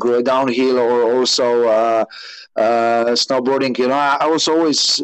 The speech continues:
up to, to action sports, but Dakar was when I was, like, I don't know, nine, ten, something like this. I saw one guy, one Slovenian guy that was racing,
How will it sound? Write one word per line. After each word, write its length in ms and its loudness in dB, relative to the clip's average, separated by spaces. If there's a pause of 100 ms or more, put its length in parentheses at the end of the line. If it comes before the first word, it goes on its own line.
(140)
up 300 -4
to, 240 0
to 260 0
action 380 -2
sports, 480 -2
but 340 -4 (220)
Dakar 480 -2
was 260 -2 (440)
when 140 0
I 120 2
was, 200 0
like, 240 -2
I 120 2
don't 160 0
know, 420 0
nine, 400 0
ten, 300 0
something 420 -2
like 220 0
this. 280 0
I 180 0
saw 360 0
one 260 0
guy, 360 0
one 180 0
Slovenian 460 -2
guy 180 0
that 220 -4
was 200 -2
racing, 540 -2